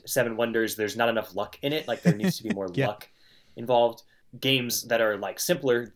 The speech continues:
Speaker 1: like Azul or Splendor, it's like, I will probably still win those because I'm experienced in them, and they, that there is an advantage to being experienced,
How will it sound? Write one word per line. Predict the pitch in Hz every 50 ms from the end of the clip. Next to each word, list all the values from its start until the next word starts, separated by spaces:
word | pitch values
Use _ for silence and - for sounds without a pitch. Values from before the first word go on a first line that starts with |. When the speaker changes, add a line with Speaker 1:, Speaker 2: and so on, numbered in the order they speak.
| -
Speaker 1:
like | - 110 104 -
Azul | 110 101 101 117 139 139 127 123 120 113 104
or | 95
Splendor, | - - - 143 123 120 120 117 113 110 - - - - -
it's | 120 - 127
like, | 110
I | 113 117
will | 113 104
probably | - - - - 143 147 143 135 131
still | 101 - - - - - 135 120 110
win | 95 98 107 107 113
those | 120 135 139 143 160 175 175 - - - - _ _ -
because | 135 127 117
I'm | 117
experienced | - - - - - 110 110 113 120 127 127 - -
in | 147 139
them, | 143 147 143
and | 110 107
they, | 104 101 - _ _ _ _ _ _ _ _ _ _ -
that | 131 131 127 120 135 123 - 120
there | 135 123 117
is | 117 113 -
an | 110 107
advantage | 101 98 107 101 104 107 - -
to | -
being | 113 107 98
experienced, | 95 92 - - 120 120 131 135 135 - - -